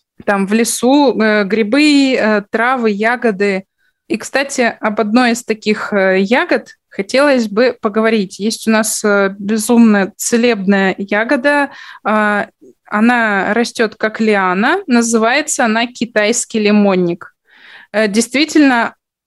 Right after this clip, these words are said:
э, сахалинцы ей стабилизируют давление, и оно заряжает энергией, если его вот поесть. Но в чём уникальность этой ягоды? В том, что это ягода пяти вкусов.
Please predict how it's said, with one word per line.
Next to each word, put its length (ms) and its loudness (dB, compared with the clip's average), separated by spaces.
э, 600 0
сахалинцы 880 0
ей 200 2
стабилизируют 1000 2
давление, 840 2
и 120 -2
оно 420 2
заряжает 800 0
энергией, 760 0
если 300 -2
его 220 2
вот 200 0
поесть. 560 -2
Но 340 0
в 100 -14
чём 280 4
уникальность 760 2
этой 200 -2
ягоды? 600 -2
В 120 -20
том, 340 2
что 560 0
это 180 -2
ягода 400 0
пяти 300 -4
вкусов. 640 -4